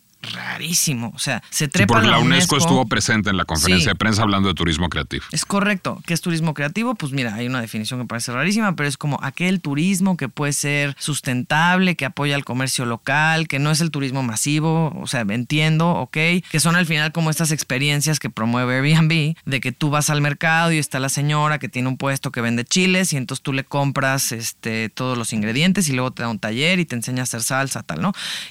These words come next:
Speaker 1: Y el argumento, pues, es que una derrama del turismo se puede hacer mucho más, eh, democrática, digamos, porque, pues, cualquier persona podría ofrecer una experiencia.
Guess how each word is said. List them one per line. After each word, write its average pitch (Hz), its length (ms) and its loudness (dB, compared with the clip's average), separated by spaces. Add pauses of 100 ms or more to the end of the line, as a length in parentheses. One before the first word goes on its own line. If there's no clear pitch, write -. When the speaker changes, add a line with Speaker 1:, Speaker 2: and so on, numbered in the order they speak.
Speaker 1:
Y 160 60 2
el 165 100 4
argumento, 180 560 2
pues, 156 160 -2
es 160 120 0
que 165 120 -4
una 160 200 2
derrama 151 760 2
del 147 180 -2
turismo 147 440 0
se 131 120 -4
puede 131 240 -2
hacer 135 340 -2
mucho 135 320 -2
más, 123 680 -2
eh, 123 840 0
democrática, 143 840 0
digamos, 143 360 0
porque, 117 240 -8
pues, - 160 -10
cualquier 120 440 -4
persona 131 440 -2
podría 117 380 -2
ofrecer 117 400 -4
una 117 160 0
experiencia. 160 520 0